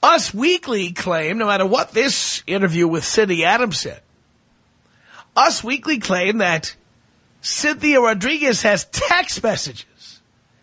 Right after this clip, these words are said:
between Alex Rodriguez and Madonna and is threatening to release them.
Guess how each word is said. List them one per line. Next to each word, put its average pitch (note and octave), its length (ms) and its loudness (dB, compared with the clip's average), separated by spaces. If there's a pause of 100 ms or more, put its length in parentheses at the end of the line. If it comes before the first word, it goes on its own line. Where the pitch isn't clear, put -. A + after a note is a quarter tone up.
(540)
between G#3 480 -2
Alex A3+ 340 4
Rodriguez A3 480 0
and A3 80 0
Madonna G#3+ 420 0
and G3 140 -4
is G3 140 -6
threatening C4+ 460 0
to C4+ 220 0
release F#4 420 2
them. - 220 -12